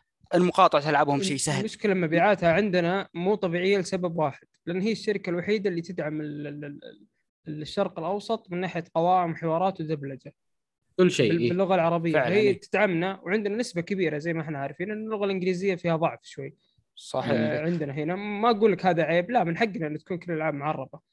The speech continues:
Speaker 2: فلما واحد يبغى يدخل عالم الألعاب ويناظر، ما في إلا ألعاب يوبيسوفت معربة، يعني، أو ألعاب سوني، وسوني تصدر لعبة واحدة أو ثنتين في السنة. فلما أبغى ألعب أنا طول السنة كلاعب ما عندي لغة، ما عندي إلا يوبيسوفت، يعني، حرفيًا إكس بوكس، نينتندو برا الحسبة.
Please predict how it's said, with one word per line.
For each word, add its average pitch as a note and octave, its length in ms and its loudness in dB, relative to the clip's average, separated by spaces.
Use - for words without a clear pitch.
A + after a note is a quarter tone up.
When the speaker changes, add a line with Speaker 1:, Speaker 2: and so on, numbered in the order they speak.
Speaker 2:
فلما F#3+ 300 2
واحد G#3 240 2
يبغى G#3 200 0
يدخل A3 200 -2
عالم G3 240 4
الألعاب F3+ 380 2
ويناظر، F#3+ 400 2
ما C#4 120 -2
في D4 80 -8
إلا B3+ 100 2
ألعاب A3 260 0
يوبيسوفت G3 440 -4
معربة، D3 380 -4
يعني، G#3+ 280 -4
أو B3 120 4
ألعاب A#3 220 2
سوني، G3 280 2
وسوني G#3 300 -4
تصدر F#3+ 280 -6
لعبة F#3 240 -2
واحدة D#3+ 240 -2
أو D#3+ 60 -6
ثنتين D#3+ 260 -6
في C#3 80 -12
السنة. C#3 260 -10
فلما E3 640 0
أبغى G3 200 4
ألعب G#3 200 4
أنا G#3 120 4
طول G3 160 0
السنة F#3 300 -2
كلاعب E3+ 460 4
ما F3 120 2
عندي G3+ 240 2
لغة، F#3 340 2
ما - 360 -12
عندي D#4 200 0
إلا C4+ 120 -2
يوبيسوفت، B3 580 -8
يعني، C#3 260 -10
حرفيًا D#3+ 380 -6
إكس - 140 -18
بوكس، - 280 -16
نينتندو E3+ 580 -6
برا F3+ 240 -4
الحسبة. E3+ 280 -12